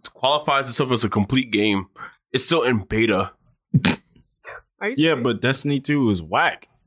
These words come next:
Speaker 2: But it's
Speaker 1: It's true.
Speaker 2: free.
Speaker 1: But it's free.
Speaker 3: It's free, but it's whack.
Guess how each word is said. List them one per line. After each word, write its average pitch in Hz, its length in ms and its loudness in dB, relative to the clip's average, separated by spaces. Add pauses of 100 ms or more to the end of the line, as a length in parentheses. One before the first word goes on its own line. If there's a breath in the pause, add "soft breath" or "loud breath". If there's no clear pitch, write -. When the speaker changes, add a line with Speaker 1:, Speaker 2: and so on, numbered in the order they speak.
(1200)
Speaker 2:
But 190 100 0
it's 175 140 4
Speaker 1:
It's 113 100 2
true. - 140 0
Speaker 2:
free. 185 300 -2 (140)
Speaker 1:
But 90 80 -2
it's - 120 0
free. 107 300 0
Speaker 3:
It's 139 180 2
free, 165 340 -2
but 127 180 -2
it's 107 180 -2
whack. 123 480 -2